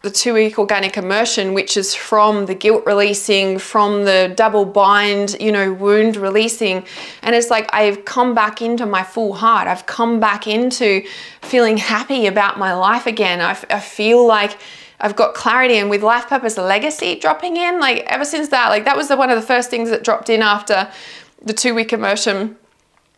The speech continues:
of the organic whatever. Like, there was so many more pieces to it, but I'm just gonna call it that for now.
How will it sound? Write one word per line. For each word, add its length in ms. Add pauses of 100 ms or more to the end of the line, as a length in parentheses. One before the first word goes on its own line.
(340)
of 340
the 120
organic 380
whatever. 520
Like, 240
there 100
was 100
so 120
many 160
more 120
pieces 380
to 140
it, 40
but 100
I'm 100
just 160
gonna 140
call 240
it 20
that 180
for 80
now. 220